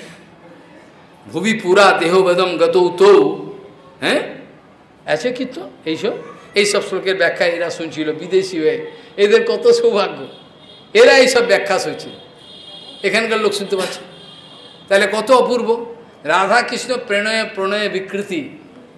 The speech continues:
লাদিনী শক্তিরা, অর্থাৎ রাধারানী যে বৃত্তিটা হচ্ছে লাদিনী শক্তি, লাদিনী সার, শুধু তার নয়, তার মধ্যে সংগীত একটু আছে। সংগীত না হলে অনুভব হবে না,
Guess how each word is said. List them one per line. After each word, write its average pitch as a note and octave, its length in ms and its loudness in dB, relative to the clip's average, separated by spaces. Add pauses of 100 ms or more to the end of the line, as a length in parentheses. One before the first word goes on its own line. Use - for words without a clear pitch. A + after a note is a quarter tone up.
(260)
লাদিনী G3 500 2
শক্তিরা, F#3+ 540 0 (260)
অর্থাৎ B3+ 360 0 (380)
রাধারানী F#3+ 600 0
যে B3+ 140 2
বৃত্তিটা F#3+ 380 -4
হচ্ছে A3 200 -2
লাদিনী G#3 400 0
শক্তি, F#3+ 320 -6 (840)
লাদিনী F#3+ 540 0
সার, F#3+ 420 2 (600)
শুধু C4 260 -4
তার B3+ 260 6
নয়, C4 120 0
তার G#3 200 2
মধ্যে A#3 220 -2
সংগীত A#3 440 0
একটু C4 220 0
আছে। D#3+ 260 0 (400)
সংগীত A#3 320 -2
না C4 100 0
হলে C#4+ 300 6 (420)
অনুভব B3+ 320 6
হবে F3 320 0
না, C3 100 -6